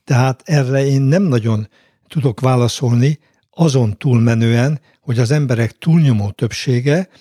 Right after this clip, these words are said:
én is, kedveli a rendet. Természetesen demokrácia nélkül a rend az egy diktatúra, és rend nélkül a demokrácia pedig anarchia. Tehát ahogy a igazán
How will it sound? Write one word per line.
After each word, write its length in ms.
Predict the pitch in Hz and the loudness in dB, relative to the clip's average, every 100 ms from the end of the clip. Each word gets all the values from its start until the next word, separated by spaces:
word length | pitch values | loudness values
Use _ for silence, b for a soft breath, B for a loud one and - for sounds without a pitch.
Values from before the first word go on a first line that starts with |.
| b | b
én 280 | - 139 95 | -2 0 0
is, 300 | 90 147 - - b b | 0 -2 -4 -14 b b
kedveli 440 | - 117 110 120 | -4 -2 -2 0
a 80 | 123 | 2
rendet. 600 | 143 101 92 101 - - _ _ B B B | 0 -2 -6 -14 -20 -20 _ _ B B B
Természetesen 1000 | - 175 156 117 127 - 123 - 135 170 - b b b _ 185 | -4 0 0 0 -2 -2 -4 0 0 0 -4 b b b _ -4
demokrácia 640 | 143 147 123 131 110 123 | -2 0 0 -2 -2 0
nélkül 400 | 117 123 - 120 | 0 0 -2 -2
a 100 | 113 | 0
rend 220 | 120 120 | 2 0
az 120 | 110 | -2
egy 100 | 113 | -4
diktatúra, 800 | 107 113 - 117 - 113 127 170 _ B B | -4 -6 -2 -2 0 0 0 -2 _ B B
és 240 | 143 120 | -4 0
rend 160 | 151 147 | 0 2
nélkül 280 | 131 110 117 | 0 0 -2
a 60 | |
demokrácia 540 | 113 127 120 127 117 131 | 0 0 0 -2 -2 -2
pedig 220 | 131 127 | -2 0
anarchia. 640 | 147 110 101 92 - 131 _ b b - | 0 0 -4 -10 -14 -16 _ b b -2
Tehát 360 | 120 117 120 | 0 2 0
ahogy 260 | 123 123 120 | 0 0 0
a 160 | 117 - b b b | -2 -6 b b b
igazán 640 | 233 160 135 117 117 117 | -2 0 0 0 -2 -2